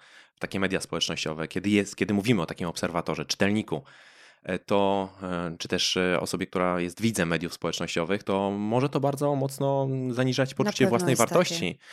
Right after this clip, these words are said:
Speaker 1: bo ja nie mam takiego ciała, ja
Speaker 2: Mhm.
Speaker 1: tego nie potrafię,
Speaker 2: Ja
Speaker 1: ja
Speaker 2: tam
Speaker 1: nie mam
Speaker 2: nie
Speaker 1: takiego
Speaker 2: jeżdżę,
Speaker 1: samochodu,
Speaker 2: nie mam kiedy, nie mam tyle
Speaker 1: mnie się tak
Speaker 2: pieniędzy.
Speaker 1: nie udaje
Speaker 2: Mhm.
Speaker 1: i to jest coś, co rzeczywiście może wpływać tak bardzo mocno depresyjnie na ludzi, którzy korzystają z mediów, e,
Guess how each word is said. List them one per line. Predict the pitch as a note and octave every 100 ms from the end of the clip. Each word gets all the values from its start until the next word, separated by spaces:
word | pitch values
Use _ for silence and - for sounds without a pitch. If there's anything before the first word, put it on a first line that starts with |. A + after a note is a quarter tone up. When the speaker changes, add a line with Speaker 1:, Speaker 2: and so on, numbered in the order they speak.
| - -
Speaker 1:
bo | G2 G2 F2 -
ja | G2 F#2+
nie | G#2+
mam | F#2+
takiego | F2 F#2 E2+
ciała, | - D#2+ D2 D#2+ A#2+ C3+ _ _
ja | F#2+ G2+ F#2+
Speaker 2:
Mhm. | F2 E2+
Speaker 1:
tego | G2+ G#2
nie | G2+
potrafię, | G2+ - F2 D#2 -
Speaker 2:
Ja | D#2+ G#2+ D3+ A2
Speaker 1:
ja |
Speaker 2:
tam | G#2
Speaker 1:
nie | A2+
mam | A2
Speaker 2:
nie |
Speaker 1:
takiego | A2 G#2
Speaker 2:
jeżdżę, | G#2
Speaker 1:
samochodu, | A2+ G2+ G2 G#2 F#2 F#2
Speaker 2:
nie | G#2
mam | F3 E3+
kiedy, | - E3+ E3+
nie | F3
mam | F3
tyle | - F3 -
Speaker 1:
mnie | G#2 A#2
się | A2+ C3
tak | - -
Speaker 2:
pieniędzy. | B2
Speaker 1:
nie | A2
udaje | A2 E3 G2 E2+ E2 G2
Speaker 2:
Mhm. | C#3+
Speaker 1:
i | - A2+
to | C3
jest | D#3+ -
coś, | - C#3
co | C#3
rzeczywiście | B2+ - C#3 - A#2+
może | A2 B2 B2+ B2
wpływać | B2 - B2 B2+
tak | - G2+
bardzo | A2+ A#2+
mocno | A#2 A#2+
depresyjnie | A#2 G#2+ G2+ - F3+
na | G2+
ludzi, | F2+ F#2 F#2
którzy | F#2 F2+ F2 - _
korzystają | - F2 - F2 D#2+
z | D#2
mediów, | E2+ E2 E2 - E2+
e, | E2 D#2+ D#2